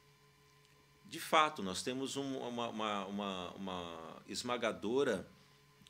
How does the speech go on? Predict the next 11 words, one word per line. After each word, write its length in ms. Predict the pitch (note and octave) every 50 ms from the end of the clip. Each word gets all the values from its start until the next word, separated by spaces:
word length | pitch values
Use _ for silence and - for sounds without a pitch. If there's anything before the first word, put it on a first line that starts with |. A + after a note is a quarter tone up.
| - -
é... 1200 | F#2 F#2 F#2+ F#2+ F#2+ F#2 F#2 F#2 F#2 F2+ F2+ F2+ F2 F2 F2 E2+ E2 E2 E2 E2 D#2+ D#2+ E2 E2 E2 E2 D#2+ - - - - - - - - - - - - - - - - C#3+ - - - - - - - - - - - - - - - - - - -
questão, 680 | - B2+ A2+ - - - - - A#2 A2 C3 C#3+ B2 F#2+ G2 - -
digamos 480 | - G2 F2 G2+ G2+ G2+ G2+ F#2 F#2+
aí, 320 | F#2 F2 G2+ A#2+ C3+ C#3 - - - - - - -
de 120 | - G#2+
vertentes 760 | G2+ B2 A2 - - - A2 A#2+ C3+ A#2+ - A2 - - - - - - - -
que 100 | - C3
acabam 680 | B2+ A#2+ - - - A2+ A2 A#2 A#2+ B2 C#3 D3 D#3 E3 - - - - - - - - -
dominando 600 | - D#3 E3 E3 D#3+ C#3+ A#2+ A2+ A#2 C3 C3+ D3
praticamente 840 | C#3+ - C#3 D3 D3 - - - E3 D3+ C3 A2 G#2+ G#2+ B2+ - - C3+
todo 420 | - - C3+ C3 C3 C3 C#3+